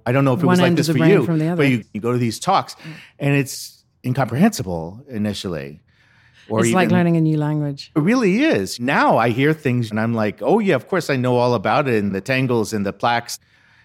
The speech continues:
Speaker 1: But at the time, I was looking at this blobby brain just when I was starting as a
Speaker 2: And it was
Speaker 1: fellow.
Speaker 2: difficult to tell the
Speaker 1: Well, I
Speaker 2: healthy
Speaker 1: couldn't, I
Speaker 2: one.
Speaker 1: couldn't at all. I couldn't at all.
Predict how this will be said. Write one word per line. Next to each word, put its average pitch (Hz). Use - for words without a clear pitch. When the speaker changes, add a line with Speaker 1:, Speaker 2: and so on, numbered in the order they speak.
Speaker 1:
But 131
at 127
the 131
time, 214
I 139
was 113
looking 143
at 127
this 104
blobby 107
brain 101
just 98
when 107
I 98
was 95
starting 98
as 90
a 160
Speaker 2:
And 165
it 160
was 165
Speaker 1:
fellow. 117
Speaker 2:
difficult 160
to 156
tell 139
the 160
Speaker 1:
Well, 185
I 233
Speaker 2:
healthy 185
Speaker 1:
couldn't, 190
I 170
Speaker 2:
one. 233
Speaker 1:
couldn't 277
at 180
all. 190
I 151
couldn't 196
at 156
all. 117